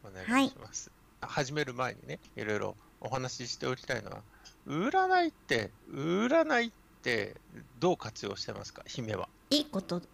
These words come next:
Speaker 2: だけ信じるって思ってたけど、でも、悪いことというのを読んで、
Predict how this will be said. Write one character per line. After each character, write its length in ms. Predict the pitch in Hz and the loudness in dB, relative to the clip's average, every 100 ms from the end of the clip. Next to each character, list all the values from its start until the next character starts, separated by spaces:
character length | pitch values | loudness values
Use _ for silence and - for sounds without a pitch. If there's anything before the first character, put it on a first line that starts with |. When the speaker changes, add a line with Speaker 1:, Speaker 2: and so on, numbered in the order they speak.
| - | -16
Speaker 2:
だ 120 | - 202 | -8 -4
け 240 | 214 202 | -2 -2
信 320 | 190 190 185 | 0 2 2
じ 160 | 175 180 | 0 -4
る 80 | 175 | -4
っ 60 | - _ - | -8 _ -2
て 80 | 185 | 2
思 220 | 190 214 | 4 4
っ 20 | |
て 140 | 208 | 2
た 140 | 185 180 | -2 -4
け 120 | 180 | -2
ど、 340 | 220 220 165 - - | 2 2 0 -6 -4
で 80 | 330 | 2
も、 400 | 349 349 381 269 - - - - | 4 4 4 2 -2 -18 -20 -2
悪 280 | 262 294 370 | 2 4 4
い 140 | 381 | 0
こ 220 | - - 233 | -2 -6 -6
と 260 | - 220 | -2 -2
と 240 | - 190 190 | -2 -2 0
い 160 | 190 | 2
う 440 | 190 190 185 185 180 | 0 0 -2 -2 0
の 440 | 185 185 180 151 - | 0 0 0 -2 -2
を 220 | - 226 190 | 0 2 6
読 220 | 214 233 | 6 6
ん 200 | 196 180 | 4 2
で、 400 | 214 220 190 | 4 4 2